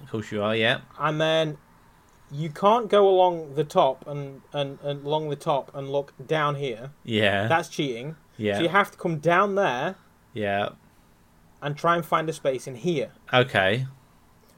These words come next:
Speaker 2: Now this is the overflow car park. This is, this is the one pound. Like, you're
Speaker 1: Yeah.
Speaker 2: gonna take this.
Speaker 1: Yeah.
Speaker 2: If nothing else.
Speaker 1: Yeah.
Speaker 2: Or the, no, it's the one penny.
Speaker 1: Yeah.
Speaker 2: So you have to try and get as close as you can to the door.
Speaker 1: Yeah.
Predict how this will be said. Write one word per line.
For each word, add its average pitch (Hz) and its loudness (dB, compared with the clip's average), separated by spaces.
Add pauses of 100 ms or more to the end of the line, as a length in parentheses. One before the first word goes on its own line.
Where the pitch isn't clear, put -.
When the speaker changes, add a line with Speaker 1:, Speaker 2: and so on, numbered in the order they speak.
(400)
Speaker 2:
Now 143 -2
this 196 6
is 170 -2
the 170 6
overflow 160 6
car 117 -2
park. 117 -6
This 196 8
is, 151 -4 (140)
this 196 4
is 180 0
the 160 0
one 165 2
pound. 117 -4
Like, 139 -4
you're 139 2
Speaker 1:
Yeah. - 0
Speaker 2:
gonna 170 0
take 185 2
this. 139 -2 (120)
Speaker 1:
Yeah. 104 0 (340)
Speaker 2:
If 151 -4
nothing 165 0
else. 101 -8
Speaker 1:
Yeah. 110 2
Speaker 2:
Or 143 -2
the, 156 4
no, 180 8
it's 147 2
the 170 2
one 170 4
penny. 135 -4 (280)
Speaker 1:
Yeah. 104 2 (200)
Speaker 2:
So 185 6
you 185 6
have 233 6
to 175 0
try 208 2
and 190 0
get 160 6
as 139 -4
close 214 2
as 190 -2
you 208 0
can 175 -2
to 147 -10
the 139 -4
door. 185 2
Speaker 1:
Yeah. 110 4